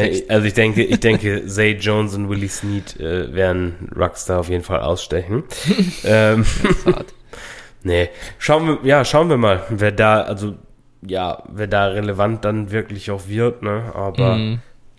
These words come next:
Speaker 2: ja, John Brown, bin gespannt, wo der, wo der jetzt landen wird.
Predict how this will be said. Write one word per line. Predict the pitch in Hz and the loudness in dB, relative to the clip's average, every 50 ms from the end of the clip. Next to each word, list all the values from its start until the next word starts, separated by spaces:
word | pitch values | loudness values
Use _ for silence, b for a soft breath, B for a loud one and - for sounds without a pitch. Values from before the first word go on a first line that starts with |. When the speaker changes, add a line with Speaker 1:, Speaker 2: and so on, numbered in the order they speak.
| - - | -12 -8
Speaker 2:
ja, | 92 87 87 | -4 -4 -2
John | 85 95 95 95 95 | 2 2 2 4 4
Brown, | 101 107 107 113 113 113 113 B B B B - | 4 6 6 6 4 2 0 B B B B -2
bin | - 147 147 | 2 2 4
gespannt, | 143 135 - - 135 127 120 - | 4 2 2 0 -2 -2 -2 -4
wo | 110 117 | -6 -2
der, | 107 113 107 107 92 - - 98 | 0 0 0 0 -2 -2 -4 -8
wo | 98 | -6
der | 92 98 101 | -2 0 0
jetzt | 101 101 92 - | 2 0 0 -2
landen | 92 95 95 95 92 85 90 85 | -4 -4 -4 -4 -4 -6 -8 -6
wird. | 87 87 90 87 - - | -4 -4 -4 -4 -6 -12